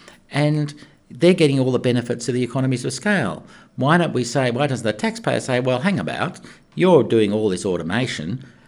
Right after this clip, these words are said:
uh, that makes some of the, the cost of, uh, pathology tests cheaper. We want a share in that, and, and we should actually move to a new method of paying for pathology."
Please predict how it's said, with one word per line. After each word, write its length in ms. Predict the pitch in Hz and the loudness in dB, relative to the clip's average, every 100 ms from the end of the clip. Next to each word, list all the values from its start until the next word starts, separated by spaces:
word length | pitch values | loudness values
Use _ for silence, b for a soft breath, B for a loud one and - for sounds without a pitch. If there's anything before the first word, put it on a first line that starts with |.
| B | B
uh, 260 | - 110 110 | -4 -2 -2
that 300 | 107 123 143 | 0 0 2
makes 280 | 104 104 - | 0 -2 -4
some 180 | - 101 | -4 -2
of 120 | 92 | -2
the, 220 | 95 92 87 | -4 -4 -6
the 180 | 98 | -10
cost 380 | - 127 120 - | -4 -4 -4 -4
of, 300 | 92 87 - | -6 -6 -8
uh, 220 | 90 87 80 | -6 -6 -6
pathology 540 | 101 92 98 90 87 | -8 -4 -4 -4 -10
tests 300 | - 87 - | -8 -10 -10
cheaper. 400 | - 165 156 110 B B - | -6 -6 -4 -8 B B -2
We 140 | 110 | 0
want 180 | 113 101 | 0 -2
a 40 | |
share 320 | - - 127 92 | -6 -2 0 0
in 100 | 85 | 0
that, 240 | 92 92 B B | -4 -6 B B
and, 320 | 98 95 92 - | -2 0 -2 -4
and 200 | 95 95 | -4 0
we 120 | 107 | 0
should 200 | 110 90 | -2 -6
actually 340 | 101 - 98 | -6 -6 -6
move 320 | 90 101 98 | -2 -2 -2
to 100 | - | -2
a 60 | 113 | -2
new 220 | 147 175 | 0 0
method 320 | 131 92 - | 0 -2 -8
of 100 | 78 | -12
paying 300 | - 90 78 | -10 -10 -8
for 120 | 76 - | -12 -14
pathology." 600 | 80 95 76 73 - | -12 -10 -12 -14 -16